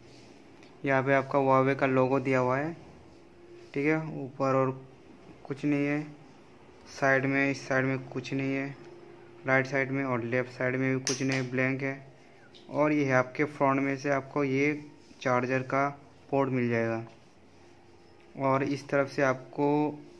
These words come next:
हाँ, आपका पावर on off बटन मिल जाएगा।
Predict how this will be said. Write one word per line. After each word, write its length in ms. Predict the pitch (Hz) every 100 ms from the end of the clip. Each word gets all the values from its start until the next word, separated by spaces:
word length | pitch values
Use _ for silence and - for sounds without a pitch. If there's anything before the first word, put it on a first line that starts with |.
| - -
हाँ, 380 | - 123 117 113 - - - - - -
आपका 260 | 135 127 143 139
पावर 360 | 139 135 131 131 -
on 180 | 135 135
off 140 | 131 131
बटन 300 | 131 127 127
मिल 180 | 127
जाएगा। 340 | 120 117 117